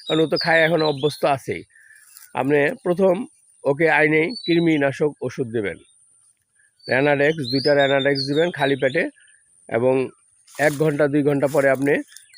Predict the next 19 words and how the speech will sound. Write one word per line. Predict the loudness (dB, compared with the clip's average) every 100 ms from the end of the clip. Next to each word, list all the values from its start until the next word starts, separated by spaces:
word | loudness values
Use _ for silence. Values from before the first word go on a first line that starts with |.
| -4
খাবার | 2 2 2
দিবেন। | -2 -6 -10 -12 -14 -12 -12 -12 -14 -16 -14 -4
Ranadex | 0 2 0 0 2
দেওয়ার | 4 4
পর | 2 0 0 -2 _ _ _ _ 2
পরের | 2 4
দিন | 0 0
থেকে | -2 0
আপনি | 0 0 -2
একটি, | -2 -2 -4 _ _ _ -4
আহ, | -2 0
পাঁচশো | 0 -2 -2
এম | 0 2
এল | 2
এর | 2
একটি | 2 0 -2 -2 -4 _ _ -4
লিভার | -2 0 0
টনিক | 0 0 -2
খাওয়াবেন। | -2 -4 -4 -6